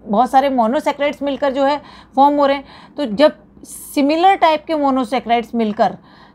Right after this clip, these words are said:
जो स्ट्रक्चर फॉर्म करेंगे, that is homopolysaccharide। तो polymer of same monosaccharides units,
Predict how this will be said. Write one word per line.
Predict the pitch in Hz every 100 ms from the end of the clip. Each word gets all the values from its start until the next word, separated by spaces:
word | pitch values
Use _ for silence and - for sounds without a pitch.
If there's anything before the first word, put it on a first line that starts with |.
| 196
जो | 175 277 294 294 - - - _ -
स्ट्रक्चर | - 302 - 359
फॉर्म | 285 285 262
करेंगे, | 240 220 208 220 254 - 214
that | 185 208
is | 262 214 - 220
homopolysaccharide। | 233 240 247 262 214 190 180 185 165 156 135 - - - _ _ - _
तो | 220
polymer | 233 247 320 320 311
of | 320 330 - - -
same | 277 320 349 339 277
monosaccharides | 247 277 277 240 208 208 190 214 220 - _ _ _ 214
units, | 214 180 160